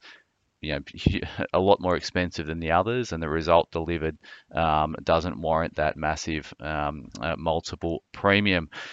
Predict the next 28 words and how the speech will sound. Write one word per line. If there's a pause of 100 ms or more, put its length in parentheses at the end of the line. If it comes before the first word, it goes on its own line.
(160)
On
today's
Market
Matters,
uh,
report,
we're
gonna
be
talking
about
a
couple
of
stocks
that
report
next
week
that
we, (340)
uh,
are
keeping
a
close
eye
on.